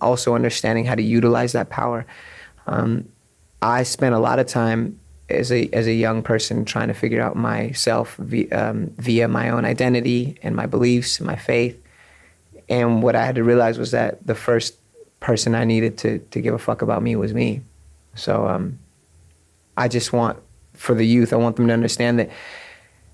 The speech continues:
<sighs> unfortunately, we do live in a world that's not really trying to hand you anything.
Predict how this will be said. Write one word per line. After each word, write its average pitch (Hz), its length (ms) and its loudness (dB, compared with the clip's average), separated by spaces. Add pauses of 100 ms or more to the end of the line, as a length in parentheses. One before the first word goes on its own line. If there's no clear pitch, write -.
(720)
<sighs> - 400 -2
unfortunately, 127 800 4
we 117 160 4
do 131 200 6
live 131 160 6
in 123 60 4
a 117 80 4
world 117 180 4
that's 123 160 -2
not 120 160 0
really 113 160 2
trying 113 180 0
to 110 60 0
hand 117 300 0
you 117 120 2
anything. 113 600 0